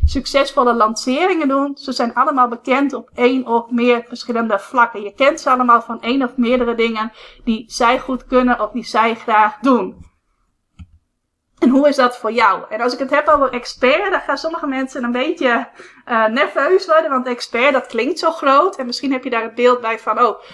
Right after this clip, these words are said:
dan moet het iets zijn waar ik een universitair diploma voor op zolder heb liggen." Nou,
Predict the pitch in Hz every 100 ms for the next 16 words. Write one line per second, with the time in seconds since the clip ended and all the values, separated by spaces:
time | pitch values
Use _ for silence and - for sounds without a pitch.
0 | - - - 226 269 269 - 247 233 262
1 | 233 233 214 214 226 226 220 220 220 220
2 | 240 240 226 208 - 247 339 320 - 302
3 | 302 - 269 269 285 262 254 254 254